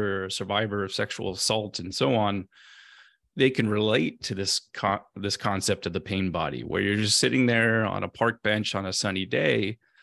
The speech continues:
but for some reason, a part of your body is reacting as if it's in a fight for its life. And, and so I, I think that's the distinction I would make, is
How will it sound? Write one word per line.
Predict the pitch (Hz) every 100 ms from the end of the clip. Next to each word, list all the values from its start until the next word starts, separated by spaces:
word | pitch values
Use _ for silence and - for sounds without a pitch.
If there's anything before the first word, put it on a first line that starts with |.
| _ _
but | 98 -
for | 104
some | - - 139 131 120
reason, | 147 156 110 98
a |
part | - 113 117
of | 110
your | 104
body | 98 98 101 101
is | 95 -
reacting | 95 101 135 - 98 95
as | 92 92
if | 104 104 - - - - _
it's | - -
in | 107
a |
fight | - 87 104 -
for | 101
its | 92 120
life. | 127 - - - - _ _ _ _ _ _ _ 110
And, | 104 104 101 101 92 - - - - - - - - -
and | 113
so | - 131 127 - - _ _ _ _ - _ -
I, | 131 120
I |
think | 120 190 190
that's | 139 - -
the | 120
distinction | 104 104 - 110 101 107 92
I |
would | 92 92
make, | 95 104 117 104 - - _
is | 104 101 101 95 -